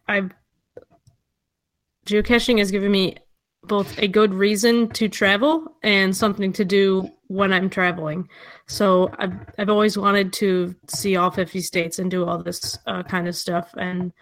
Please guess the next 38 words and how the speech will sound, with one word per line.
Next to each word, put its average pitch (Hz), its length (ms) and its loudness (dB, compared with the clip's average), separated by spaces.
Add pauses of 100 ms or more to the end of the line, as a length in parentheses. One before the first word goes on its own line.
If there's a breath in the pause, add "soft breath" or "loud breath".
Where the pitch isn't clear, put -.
(500 soft breath)
geocaching 196 520 0
has 185 140 0
kinda 190 280 -2
added 175 300 0
a 170 60 -8
bit 175 280 -4 (520)
to 202 140 -4
that. 156 420 -4
So 175 180 -8
I 170 100 -6
think 175 260 -8
that's, - 460 -8 (200)
you 185 80 -6
know, 185 180 -10 (120)
if, 202 260 -6
if - 200 -12
we're 214 140 2
going 220 340 4
somewhere 190 640 0
or 190 80 -2
somewhere 208 360 0
I 202 100 2
haven't 190 300 0
been, 175 280 2
I'm 170 160 -2
always 175 320 -2
gonna 180 160 -6
make 165 220 -6
sure 175 220 -4
that 160 140 -6
I'm 165 140 -6
gonna 160 320 -8 (180)
find 165 220 -4
a 165 60 -6
cache 170 320 -2
there 160 180 -4
just - 300 -10
to 170 320 -6